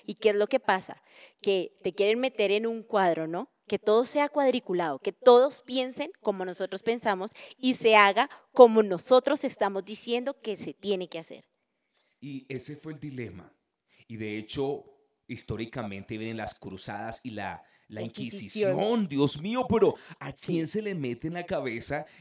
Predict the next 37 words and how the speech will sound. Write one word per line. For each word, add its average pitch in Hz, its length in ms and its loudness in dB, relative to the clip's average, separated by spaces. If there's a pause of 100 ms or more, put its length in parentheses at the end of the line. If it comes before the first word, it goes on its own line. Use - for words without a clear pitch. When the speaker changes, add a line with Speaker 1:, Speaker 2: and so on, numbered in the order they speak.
Speaker 2:
que 151 140 -2
uno 147 200 0
va 151 80 2
a 151 40 0
ir 151 100 -2
a 151 80 0
matar 127 420 -2
en 139 120 -4
el 117 100 -2
nombre 120 340 -2
de 123 140 -4
Dios? 123 560 -8 (880)
Speaker 1:
Eso 202 220 -14
fue 202 200 -4
tenaz, 220 580 4 (220)
porque 240 300 6
es 233 140 0
que, 214 300 0 (500)
y 214 120 -10
si 196 160 -12
tú 240 280 0
lo 240 160 6 (280)
tra-, 247 400 4
traes 240 560 4
a 233 140 2
la 240 100 2
actualidad, 214 600 0 (360)
¿cuántas 220 500 0
veces 262 300 2
nosotros 202 540 -4
no 208 360 2
po-, 226 240 2
no 220 160 4
es 214 120 -2
que 277 100 -2
matemos 220 760 2 (140)
literal, 196 600 2